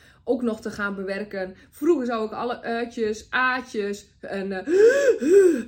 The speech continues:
eh, eruit hebben geknipt. <laughs> Of, eh, de slokjes drinken die ik nam. Ik zie trouwens dat ik mijn glas nu op het aanrecht heb gestaan. Dus ja,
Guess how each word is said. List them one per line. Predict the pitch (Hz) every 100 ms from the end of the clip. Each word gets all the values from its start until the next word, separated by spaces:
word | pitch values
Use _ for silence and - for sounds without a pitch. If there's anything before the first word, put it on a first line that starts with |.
| - - _
eh, | 247 233 -
eruit | 233 - 349 392
hebben | 359 320
geknipt. | 302 269 277 359 554 - - _ _ _ _ _ _ _ -
<laughs> | - - - - -
Of, | - -
eh, | 190 240 269
de | 208
slokjes | 254 269 226
drinken | 202 285 311
die | 247 254
ik |
nam. | 220 254
Ik | 226
zie | -
trouwens | 208 196 196
dat | 190
ik | 190
mijn | -
glas | 208 208
nu | 190
op |
het | 185
aanrecht | - 208 208
heb | 196
gestaan. | - - 202 196
Dus | 196
ja, | 196 -